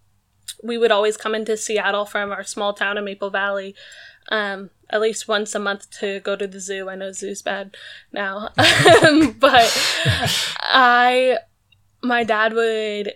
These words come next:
tell me about, like, how many times when I was younger, I would just start crying whenever I saw a houseless person. My tears did not do anything. I was five. But <laughs> I think it was sort of something that I just always knew, that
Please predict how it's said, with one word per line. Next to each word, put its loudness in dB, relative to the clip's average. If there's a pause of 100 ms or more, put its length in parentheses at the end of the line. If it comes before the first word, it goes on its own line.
(120)
tell -2
me -4
about, -2
like, -4
how -2
many -10
times -8
when -8
I -4
was -12
younger, -4
I -4
would -8
just -4
start -8
crying -6
whenever -6
I -2
saw -4
a -10
houseless -6
person. -10 (180)
My -2
tears -2
did -4
not -8
do -10
anything. -10
I -14
was -16
five. -6 (840)
But 4 (120)
<laughs> -10
I 4
think -2
it -4
was -2
sort 0
of -4
something -4
that -2
I -2
just -10
always -6
knew, -8 (180)
that -6